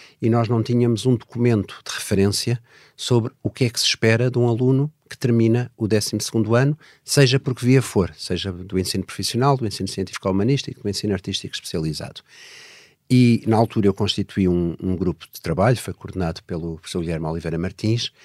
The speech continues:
eh, e disse-lhe, dei-lhes apenas, eh, dois motes, <clears throat> para, também para, para, para a auscultação que o grupo fez, que foi muito alargada.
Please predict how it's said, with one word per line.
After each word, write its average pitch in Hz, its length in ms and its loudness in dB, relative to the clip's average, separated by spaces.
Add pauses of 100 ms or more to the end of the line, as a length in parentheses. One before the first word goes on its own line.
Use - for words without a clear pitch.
(480)
eh, 110 300 0 (140)
e 110 100 0
disse-lhe, 113 560 -2
dei-lhes 107 420 0
apenas, 107 720 0
eh, 92 240 -2
dois 101 220 2
motes, - 480 -2 (120)
<clears throat> 147 380 8
para, 95 200 -2
também 92 260 -2
para, 87 380 -2
para, 87 280 -2
para 92 180 -2
a - 20 6
auscultação 95 600 -2
que - 160 -10
o 90 60 -4
grupo - 240 -4
fez, 82 320 -2
que - 80 -10
foi 87 100 -4
muito 87 240 -2
alargada. 73 480 -4